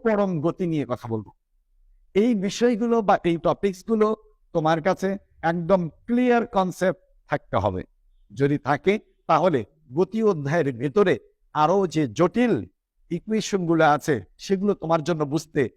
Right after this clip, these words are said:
সহজ হবে। চলো যাই, আমি চেষ্টা করছি তোমার জন্য ফিজিক্সকে সহজ করে উপস্থাপন করার জন্য। সুপ্রিয় শিক্ষার্থীরা, আজকের ক্লাস গতি, নবম এবং দশম শ্রেণীর দ্বিতীয় অধ্যায়।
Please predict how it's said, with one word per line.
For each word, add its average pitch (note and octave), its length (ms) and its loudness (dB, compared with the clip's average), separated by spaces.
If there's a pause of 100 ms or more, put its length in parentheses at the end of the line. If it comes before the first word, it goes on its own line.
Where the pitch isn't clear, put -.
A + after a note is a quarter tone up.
(100)
সহজ B2 340 -2
হবে। G2+ 200 -4 (440)
চলো E3 200 0
যাই, G#3 280 2
আমি G3+ 280 0 (220)
চেষ্টা G#3+ 300 -2
করছি F#3+ 280 -4
তোমার F3+ 260 0
জন্য F3+ 220 -2 (460)
ফিজিক্সকে G#3 640 0 (280)
সহজ A3 320 2
করে F#3+ 180 0
উপস্থাপন C3 540 -4
করার G#2+ 240 -6
জন্য। - 240 -20 (520)
সুপ্রিয় D#3 360 0
শিক্ষার্থীরা, F#3 580 0 (840)
আজকের D#3+ 340 -2
ক্লাস D3 480 -2 (440)
গতি, F#3 300 0 (460)
নবম E3 360 2
এবং D#3+ 240 0
দশম D3+ 300 0
শ্রেণীর E3+ 400 -2 (300)
দ্বিতীয় E3+ 380 0
অধ্যায়। G#2+ 320 0